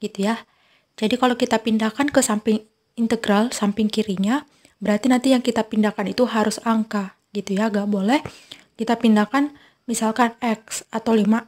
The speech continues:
X kurang satu. Nah, itu nggak boleh, karena lima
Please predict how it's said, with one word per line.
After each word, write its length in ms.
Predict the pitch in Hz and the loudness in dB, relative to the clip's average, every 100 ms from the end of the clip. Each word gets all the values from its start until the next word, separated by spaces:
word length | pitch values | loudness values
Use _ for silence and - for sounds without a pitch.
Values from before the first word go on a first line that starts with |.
| 226 | -6
X 320 | 214 - - | -6 -6 -2
kurang 240 | 220 208 | 0 0
satu. 480 | 214 214 - 220 - _ _ | 0 -4 -2 -4 -6 _ _
Nah, 160 | 214 202 | -4 -2
itu 160 | 196 247 | -2 0
nggak 160 | 233 | 2
boleh, 320 | 254 254 240 247 - - _ | 4 4 0 -4 -20 -20 _
karena 560 | 220 202 196 208 269 349 _ _ _ _ 294 | -2 -2 0 2 2 0 _ _ _ _ 0
lima 240 | 233 226 | 4 4